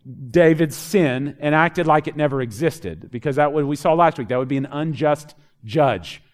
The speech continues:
who would just let somebody off without paying the time.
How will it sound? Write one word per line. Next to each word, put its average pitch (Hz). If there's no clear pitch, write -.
who 151
would 135
just 127
let 139
somebody 151
off 139
without 127
paying 139
the 120
time. 143